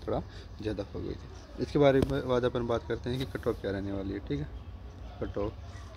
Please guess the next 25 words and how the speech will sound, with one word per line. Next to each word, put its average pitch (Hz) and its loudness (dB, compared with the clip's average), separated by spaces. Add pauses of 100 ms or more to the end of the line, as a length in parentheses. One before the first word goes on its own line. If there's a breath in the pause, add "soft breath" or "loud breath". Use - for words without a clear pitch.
कट - 2
ऑफ 156 10
की 156 6
बात 147 4
करते 135 -2
हैं 143 2
तो 139 4
सबसे 135 -4
पहले 127 -2
अपन 127 -2
दो 120 2
ईयर्स 117 2
वालों 123 0
की 120 0
बात 117 -4
कर 113 -4
लेते 113 -4
हैं। 135 -4 (340 loud breath)
अगर 135 4
यदि 143 8
कोई 143 8
बंदा 131 4
general 113 2
का 107 -2
है 101 -6